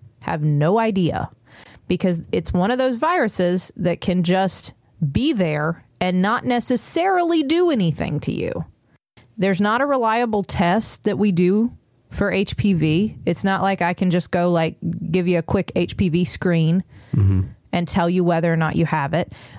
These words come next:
Speaker 1: Um, eh, there are a lot of different types. There are a hundred types of H P V. And when we're talking about human papillomavirus and H P V, most people think, I'm trying to use those terms sim-, I'm trying to use them interchangeably enough that I can just say H P V for the rest of the,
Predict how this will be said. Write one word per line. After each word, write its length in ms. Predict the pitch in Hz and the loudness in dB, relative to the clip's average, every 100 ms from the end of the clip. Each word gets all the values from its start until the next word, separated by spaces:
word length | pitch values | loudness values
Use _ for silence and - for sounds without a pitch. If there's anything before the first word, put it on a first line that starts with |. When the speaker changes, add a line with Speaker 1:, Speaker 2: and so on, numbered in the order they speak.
| - | -4
Speaker 1:
Um, 320 | 175 170 175 - | 0 0 0 -4
eh, 100 | - 196 190 - | -2 -2 -2 -2
there 260 | 196 240 | 0 2
are 60 | 269 | 2
a 40 | |
lot 180 | 262 294 | 2 0
of 60 | 294 | 0
different 200 | 285 262 | -2 -2
types. 200 | 330 - | -2 0
There 100 | 214 | 0
are 40 | |
a 40 | 214 | 0
hundred 300 | 277 262 202 | 0 0 -2
types 500 | - 277 - - - | -2 -4 -4 -6 -4
of 160 | 165 | 0
H 200 | 151 - - | 0 -2 -2
P 100 | 160 | -2
V. 320 | 165 - - _ _ _ _ - - - - | -2 -6 -12 _ _ _ _ -20 -20 -12 -4
And 180 | 220 | 0
when 140 | 247 269 | 0 0
we're 80 | 269 | -2
talking 300 | 359 440 339 | -2 -2 -2
about 140 | 233 | 0
human 200 | 214 220 | 0 2
papillomavirus 800 | 214 202 202 196 175 175 175 165 | 0 0 0 0 2 2 2 0
and 120 | 180 180 | 0 -2
H 180 | 180 | -2
P 80 | - | 0
V, 140 | 165 170 | 2 2
most 220 | 185 185 | 2 0
people 260 | 233 190 180 | -2 0 -2
think, 600 | - 190 175 165 - - - _ _ _ _ _ - | -2 0 0 -2 -6 -10 -16 _ _ _ _ _ -6
I'm 100 | 175 | -4
trying 240 | - 214 | -2 0
to 80 | 185 | 0
use 220 | 180 190 | 2 2
those 180 | 185 170 | 0 0
terms 260 | - 180 170 | 0 0 0
sim-, 260 | 180 170 | -2 -2
I'm 280 | - 165 147 | -2 -2 -2
trying 160 | - 185 | -2 0
to 80 | 170 | 2
use 160 | 165 | 2
them 140 | 175 165 | 2 0
interchangeably 560 | 160 - 170 165 175 | 0 0 0 2 2
enough 220 | 165 165 | 2 0
that 100 | - | 0
I 80 | 160 | 0
can 140 | 156 165 | 0 0
just 160 | 160 | 0
say 120 | 170 156 | 0 0
H 200 | 160 - | 0 0
P 100 | 156 | 0
V 180 | 151 151 | 0 0
for 120 | 160 | 0
the 80 | 151 | 2
rest 240 | 151 - | 0 0
of 80 | 147 | 0
the, 220 | 151 | 2